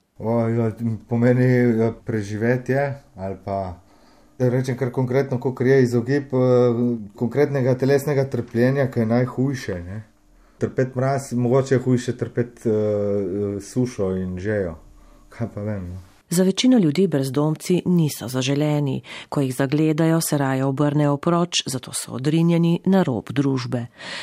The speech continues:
Speaker 2: Za njihovimi obrazi pa se skrivajo zgodbe, ki so večinoma povezane s težavami v družini, sta nam povedala brezdomca iz Nove Gorice in okolice,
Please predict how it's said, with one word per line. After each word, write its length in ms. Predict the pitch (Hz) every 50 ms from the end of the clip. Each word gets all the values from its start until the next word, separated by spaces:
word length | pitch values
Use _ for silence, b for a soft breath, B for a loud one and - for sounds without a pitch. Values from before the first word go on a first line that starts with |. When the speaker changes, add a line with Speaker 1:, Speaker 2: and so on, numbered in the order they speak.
| B B
Speaker 2:
Za 120 | 135 139
njihovimi 560 | 139 139 135 - - 147 135 - 139 143 139 143
obrazi 520 | 139 139 156 156 165 165 165 165 165 180
pa 120 | 175 -
se 120 | 165 - 156 143
skrivajo 460 | - - 143 139 135 127 127 123 120 123
zgodbe, 520 | 139 147 147 160 160 165 160 160 175 170
ki 140 | 170 - - - -
so 80 | 135
večinoma 540 | 127 135 139 - - - 165 165 170 170 170
povezane 580 | 165 - 190 175 180 175 175 170 175 170 175 175
s 60 | -
težavami 600 | - 185 170 147 143 131 123 117 117 113 113 117
v 60 | 127
družini, 600 | 127 139 143 151 151 143 170 175 175 165 139 127 127 B B B B B
sta 180 | - - - 147
nam 160 | 139 120 120
povedala 480 | - 123 120 123 120 117 120 117 120 117
brezdomca 680 | 120 131 127 123 127 - 156 151 151 156 - - 165
iz 120 | 160 147 135
Nove 280 | 139 135 131 127 131
Gorice 460 | 127 135 143 156 160 151 - - 143
in 80 | 135 131
okolice, 600 | 131 127 - - 165 170 175 185 180 - 190 170